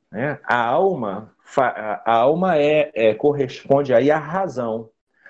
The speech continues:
A razão, ela já não só contempla as ideias, como ela as mescla, como ela, é, une,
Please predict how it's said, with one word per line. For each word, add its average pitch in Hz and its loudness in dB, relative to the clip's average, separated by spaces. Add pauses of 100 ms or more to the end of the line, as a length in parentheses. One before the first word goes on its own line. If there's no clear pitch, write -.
A 120 2
razão, 127 -2 (180)
ela 120 2
já 131 -2
não 156 -4
só 151 2
contempla 147 -2
as 120 -2
ideias, 113 0 (340)
como 131 2
ela 143 2
as 196 -6 (400)
mescla, 139 2
como 123 -2
ela, 127 2 (1200)
é, 107 2
une, 123 0